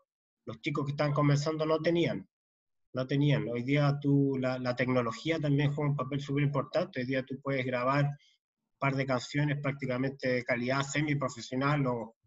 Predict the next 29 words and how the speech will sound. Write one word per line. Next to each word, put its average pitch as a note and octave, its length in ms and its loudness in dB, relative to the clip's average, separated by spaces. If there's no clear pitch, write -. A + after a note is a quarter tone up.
calidad B2+ 340 -2
profesional C#3 640 0
en C#3+ 160 -8
tu B2 160 -2
casa E3 420 0
con C3 180 -2
un B2 140 -2
buen C3+ 160 -2
computador C3+ 680 -2
y C3+ 40 0
unos C3 240 -2
programas C3+ 520 2
adecuados. D3 520 0
Puedes C3 180 2
grabar. C#3+ 460 2
Hoy C#3+ 120 2
día G3+ 180 8
es F#3+ 60 6
mucho G3+ 320 4
más G3 380 2
auto, F3 800 4
es E3+ 100 6
mucho G#3 240 4
más F3+ 220 6
rápido G3+ 420 4
el G#3+ 60 2
mercado, G3 340 2
más F3 240 4
voraz, F3 440 4